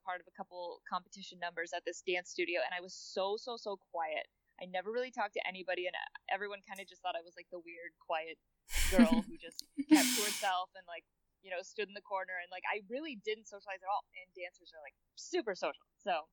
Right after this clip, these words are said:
Speaker 1: I definitely stood out. And then when all of them found out that I booked the role on All That, they're like, "Her? The
Speaker 2: <laughs>
Speaker 1: quiet, weird one?" Like, you know, All That's, like, the zaniest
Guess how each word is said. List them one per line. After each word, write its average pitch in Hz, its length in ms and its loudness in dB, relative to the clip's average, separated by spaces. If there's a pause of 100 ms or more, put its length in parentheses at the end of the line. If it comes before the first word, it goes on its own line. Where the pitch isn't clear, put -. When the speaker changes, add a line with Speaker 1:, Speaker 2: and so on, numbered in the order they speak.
(360)
Speaker 1:
I 190 100 0
definitely 208 380 -2
stood 185 260 -2
out. 185 160 4 (320)
And 254 100 -4
then 220 160 -4
when 220 140 -4
all 208 320 4
of 202 100 -18
them 208 220 -4 (100)
found 196 240 -6
out 202 220 -4
that 185 100 -14
I 185 140 -6 (100)
booked - 380 -14 (500)
the 180 300 -6 (180)
role 202 160 -2
on 202 220 -2
All 202 180 4
That, 202 160 4
they're 220 160 -6
like, 202 140 -2 (180)
"Her? 247 240 4 (480)
The 330 80 8 (140)
Speaker 2:
<laughs> 247 100 -8
Speaker 1:
quiet, 277 300 -2 (100)
weird 285 320 -4
one?" 466 300 0 (160)
Like, 311 180 -2 (240)
you 285 80 -12
know, 277 80 4
All 254 240 4
That's, 277 240 0
like, 254 140 -6 (100)
the 269 300 -14
zaniest 226 640 -4